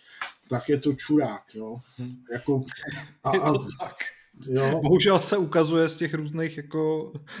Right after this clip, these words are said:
Speaker 2: srovnání, že těch čuráků je ještě pořád.
Speaker 1: A já teda za sebe musím zaklepat, já jsem rád, že dělám ve firmě, kde prostě tohleto není.
Speaker 2: Já jsem taky rád, že dělám ve firmě, kde tohleto není a že jsme je-,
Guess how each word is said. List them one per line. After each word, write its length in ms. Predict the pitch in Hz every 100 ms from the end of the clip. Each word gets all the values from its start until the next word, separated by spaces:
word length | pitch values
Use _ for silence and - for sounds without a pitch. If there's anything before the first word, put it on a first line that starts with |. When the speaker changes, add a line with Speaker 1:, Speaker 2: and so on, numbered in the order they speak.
| -
Speaker 2:
srovnání, 640 | 160 147 143 151 151 151
že 100 | 147
těch 220 | 143 151
čuráků 560 | - 151 147 143 143 139
je 200 | 143 147
ještě 280 | 139 - 147
pořád. 440 | - 131 135 131
Speaker 1:
A 140 | 135 143
já 180 | 160 175
teda 300 | 196 202 175
za 160 | 156
sebe 340 | - 175 165 185
musím 340 | 175 - 180
zaklepat, 800 | 147 123 151 147 156 156 160 143
já 220 | 147 143
jsem 220 | - 156
rád, 240 | 143 143 139
že 80 |
dělám 320 | 139 147 156 123
ve 100 | 120
firmě, 680 | - 143 135 131 147 151 151 _ _ _ _ -
kde 200 | 120 143
prostě 420 | 135 135 - 151
tohleto 580 | 143 123 123 131 143 135
není. 460 | 127 117 113 92 - _ _ _ _ _ _ _ _ - 143
Speaker 2:
Já 140 | 135
jsem 180 | 131 156
taky 280 | 151 - 175
rád, 220 | 143 131
že 80 | 135
dělám 240 | 127 123
ve 80 | 123
firmě, 300 | 131 127 123
kde 160 | 123 123
tohleto 380 | 123 120 120
není 320 | 123 120 120 123
a 140 | 120
že 120 | 123
jsme 420 | 117 127 123 123 127
je-, 220 | 120